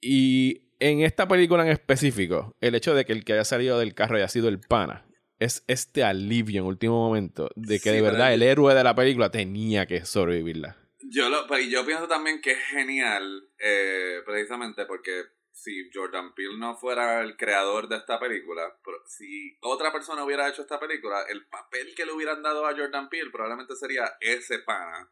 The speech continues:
Speaker 2: ¿entiendes?
Speaker 1: El,
Speaker 2: El,
Speaker 1: ujú,
Speaker 2: ese,
Speaker 1: sí.
Speaker 2: ese pana dado a,
Speaker 1: El
Speaker 2: a,
Speaker 1: pana
Speaker 2: a
Speaker 1: bocón,
Speaker 2: tra-,
Speaker 1: ujú.
Speaker 2: el, la trayectoria que él ha tenido antes de hacer, de dar el brinco detrás de la cámara. Y todos sabemos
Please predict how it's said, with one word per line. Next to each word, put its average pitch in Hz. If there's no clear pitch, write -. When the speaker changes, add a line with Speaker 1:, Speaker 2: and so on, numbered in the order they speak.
Speaker 2:
¿entiendes? 107
Speaker 1:
El, 127
Speaker 2:
El, 135
Speaker 1:
ujú, 202
Speaker 2:
ese, -
Speaker 1:
sí. 113
Speaker 2:
ese 113
pana 92
dado 90
a, 87
Speaker 1:
El 113
Speaker 2:
a, -
Speaker 1:
pana 113
Speaker 2:
a 123
Speaker 1:
bocón, 120
Speaker 2:
tra-, 120
Speaker 1:
ujú. 110
Speaker 2:
el, 95
la 95
trayectoria 95
que 107
él 107
ha 107
tenido 98
antes 95
de 87
hacer, 87
de 92
dar 87
el 87
brinco 95
detrás 90
de 101
la 110
cámara. 98
Y 117
todos 110
sabemos 151